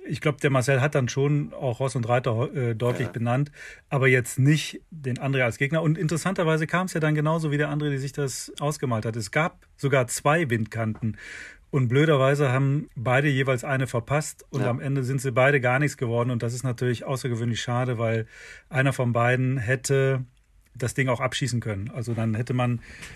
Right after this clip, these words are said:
Speaker 1: seit neunzehnhundertvierundfünfzig, glaub ich, ent-, oder nee, seit Rudi Altig neunzehnhundertsechsundsechzig endlich mal wieder einen, einen deutschen Weltmeister gehabt. Aber so ging das halt nicht. Standen sie sich selbst im Weg.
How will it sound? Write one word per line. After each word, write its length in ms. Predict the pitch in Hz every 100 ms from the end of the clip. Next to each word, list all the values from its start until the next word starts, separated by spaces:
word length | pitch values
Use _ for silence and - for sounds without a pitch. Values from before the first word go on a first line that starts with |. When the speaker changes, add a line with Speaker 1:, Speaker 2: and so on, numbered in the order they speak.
| - - -
Speaker 1:
seit 180 | 127 123
neunzehnhundertvierundfünfzig, 1000 | 131 120 127 117 131 127 143 147 - 139
glaub 200 | 135 127
ich, 140 | 123
ent-, 260 | - 131 -
oder 180 | 175 151
nee, 300 | 147 143 156 127
seit 260 | 131 117
Rudi 180 | 135 143
Altig 260 | 139 139 123
neunzehnhundertsechsundsechzig 840 | 120 123 110 120 120 135 - 123
endlich 200 | 151 120
mal 140 | 127 120
wieder 160 | 127
einen, 220 | 123 123
einen 120 | 156 120
deutschen 280 | 120 120
Weltmeister 480 | 135 214 117 113 113
gehabt. 320 | 104 101 - 143
Aber 140 | 113
so 120 | 113
ging 180 | 113 151
das 200 | 120 -
halt 220 | 98 95
nicht. 240 | 104 87 - _ _ _ _ _ _ _
Standen 240 | - 131 127
sie 100 | 143
sich 80 | 139
selbst 240 | 143 143
im 100 | 139
Weg. 260 | 113 95